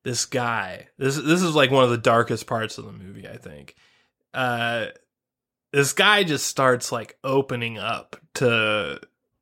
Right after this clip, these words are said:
to fucking Bradley Cooper. <laughs> He just, like, he's like, he's like, "Dude, uh, man, I, I've just done so many bad things." Bradley Cooper, like,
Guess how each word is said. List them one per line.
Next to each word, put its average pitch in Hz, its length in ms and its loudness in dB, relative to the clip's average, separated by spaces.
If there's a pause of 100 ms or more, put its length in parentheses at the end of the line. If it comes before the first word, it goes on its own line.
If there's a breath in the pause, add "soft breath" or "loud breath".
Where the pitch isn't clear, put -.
(440)
to 117 240 0
fucking 110 460 -6
Bradley 90 360 -6
Cooper. - 720 -10
<laughs> - 540 -20
He 208 560 4
just, 220 300 0
like, 131 220 -4
he's - 80 -14
like, - 120 -14 (320 loud breath)
he's - 160 -10
like, 117 260 -14
"Dude, 127 380 -8
uh, 123 400 -10 (480 soft breath)
man, 127 460 2
I, 120 260 0
I've 123 80 -4
just 131 220 0
done 120 160 2
so 139 200 2
many 135 200 2
bad 113 260 0
things." 117 240 -2
Bradley 117 220 -4
Cooper, 127 140 -2
like, - 580 -6